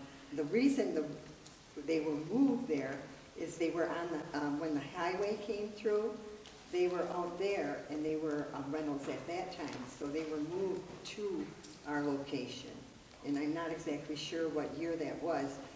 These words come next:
but, um, Bob Haig has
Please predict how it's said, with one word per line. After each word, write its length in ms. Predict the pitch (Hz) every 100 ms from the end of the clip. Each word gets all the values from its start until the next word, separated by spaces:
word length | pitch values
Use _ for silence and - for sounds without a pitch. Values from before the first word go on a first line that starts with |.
| - - -
but, 300 | 151 147 -
um, 340 | 143 143 139 - - - - -
Bob 240 | 160 160 - 185
Haig 420 | 185 160 143 135 -
has 320 | 151 147 -